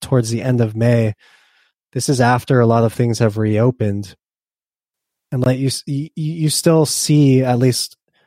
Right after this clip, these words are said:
in my little anecdotal situation of where I'm driving around and, and, you know, going to the grocery store and things like that, I think you still see a lot of different things,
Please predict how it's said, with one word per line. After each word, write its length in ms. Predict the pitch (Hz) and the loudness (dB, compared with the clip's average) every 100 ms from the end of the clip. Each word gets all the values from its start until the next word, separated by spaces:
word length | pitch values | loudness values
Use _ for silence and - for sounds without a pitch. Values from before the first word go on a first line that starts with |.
| _ - | _ -4
in 120 | 120 | 0
my 220 | 117 123 | 2 4
little 420 | 120 120 120 123 - | 4 4 2 0 -2
anecdotal 640 | 127 123 - 120 117 110 | 0 0 0 0 2 0
situation 880 | - 117 117 110 107 117 110 107 104 _ _ _ _ _ _ - | -4 -8 -4 -2 -4 -10 -10 -12 -14 _ _ _ _ _ _ -14
of 240 | 120 113 | -14 -10
where 280 | 113 120 117 | -4 -2 0
I'm 180 | 117 113 | -2 0
driving 340 | 117 113 113 | 0 2 2
around 420 | 110 110 110 110 | 2 2 2 2
and, 220 | 104 110 160 | 0 -4 -6
and, 420 | 123 107 110 139 | -4 -4 -8 -6
you 80 | 107 | -4
know, 100 | 104 | 0
going 280 | 110 110 | 2 2
to 80 | 107 | 2
the 80 | 107 | 0
grocery 540 | 107 107 - 107 104 - | 2 0 2 2 0 -2
store 360 | - - 113 104 | -8 -2 0 0
and 100 | 101 | -2
things 240 | 107 104 | -2 -2
like 180 | 107 98 | -4 -2
that, 320 | 117 117 113 _ _ _ _ _ _ _ _ _ - | 0 0 -2 _ _ _ _ _ _ _ _ _ -8
I 100 | 120 | -4
think 220 | 131 113 | -4 -4
you 60 | 123 | -6
still 260 | - 160 | -2 0
see 180 | 135 147 | 2 2
a 100 | 135 | 4
lot 240 | 120 120 123 | 4 4 2
of 400 | 120 101 - _ _ _ _ _ _ _ _ _ _ _ _ | 0 -2 -14 _ _ _ _ _ _ _ _ _ _ _ _
different 480 | 123 110 131 123 127 | -6 -2 0 0 -2
things, 640 | - 120 127 131 - - | -2 0 2 0 -4 -10